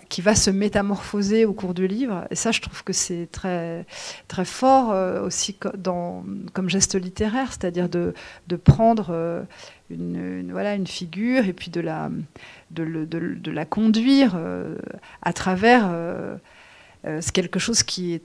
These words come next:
très fort pour moi, c'est, euh, l'apprentissage, la, la formation, mais ce qui est en fait ici, de mon point de vue, une, une, une véritable initiation, c'est-à-dire ce qu'elle vit dans cette partie où elle,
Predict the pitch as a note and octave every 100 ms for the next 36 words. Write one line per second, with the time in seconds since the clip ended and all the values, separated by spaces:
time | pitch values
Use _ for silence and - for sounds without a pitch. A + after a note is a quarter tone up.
0 | _ - - G3+ G3 - G3+ F#3+ - F#3
1 | F#3+ A#3 A3+ - A3+ A#3+ F3 F3 D#3+ E3
2 | D#3+ E3 - - - - F3 F#3+ - A#3
3 | G#3+ G#3 - A3+ B3 C#4 C#4 G#3 F3 F3
4 | F3 F3 - - F3 - A3 G#3+ G#3+ -
5 | C4+ C4 G#3+ - - A#3+ C4 C4+ G#3 -
6 | A3 A3 G#3 - A#3+ - _ _ _ G3+
7 | G3+ G3+ G3+ - G3+ G3 A3 A#3+ G3 F3+
8 | E3+ E3+ - - - - - _ F3+ F3+
9 | D#3+ E3 F3 - G3+ F3 A3 A3 A3 B3
10 | A#3 - A#3+ A#3+ A#3+ - A3+ G#3+ - G3+
11 | F3+ - F3+ F3 E3+ - F#3+ F3 F3+ G#3+
12 | G3 F3+ - F3 F3+ E3+ E3+ E3+ - -
13 | G3 G3 F3+ E3+ E3